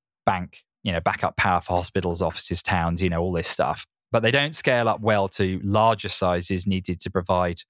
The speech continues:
the backup power for a city. So going back to our fifty megawatt battery that we were talking about at the beginning, that couldn't power the whole of Oxford.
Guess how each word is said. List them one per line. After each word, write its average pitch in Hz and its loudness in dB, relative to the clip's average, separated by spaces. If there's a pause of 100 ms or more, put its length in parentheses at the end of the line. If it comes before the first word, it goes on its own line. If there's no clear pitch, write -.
(120)
the - -6
backup - 0
power 87 2
for - -6
a 82 -2
city. - -2 (600)
So 113 4
going 131 2
back 127 2
to 117 0
our 101 4
fifty 92 -2 (600)
megawatt 92 2
battery 95 -2
that 85 -4
we 87 -2
were 90 -2
talking 92 -4
about 87 0
at 85 -2
the 85 -8
beginning, 92 -2
that 110 0
couldn't 98 -2
power 92 0
the 85 0
whole 87 0
of 85 -2
Oxford. - -4